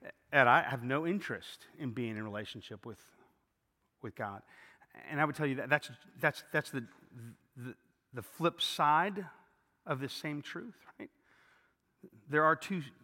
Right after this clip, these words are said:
there are two brothers in Luke fifteen, right? There, there is the younger brother who says, "I'll do it myself," right? And he leaves. <laughs>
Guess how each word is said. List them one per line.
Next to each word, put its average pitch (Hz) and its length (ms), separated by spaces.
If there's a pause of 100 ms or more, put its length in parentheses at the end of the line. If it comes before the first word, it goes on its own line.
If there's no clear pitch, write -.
there 156 120
are 143 80
two 208 200
brothers 143 680 (200)
in 127 180
Luke 123 180
fifteen, 131 500
right? 147 160 (320)
There, 143 140
there 139 200
is 151 220
the 151 80
younger 156 360
brother 123 320
who 135 200
says, 123 220
"I'll 131 100
do 120 220
it 151 60
myself," 135 520 (540)
right? 131 200 (380)
And 135 120
he 135 80
leaves. 135 720 (280)
<laughs> - 60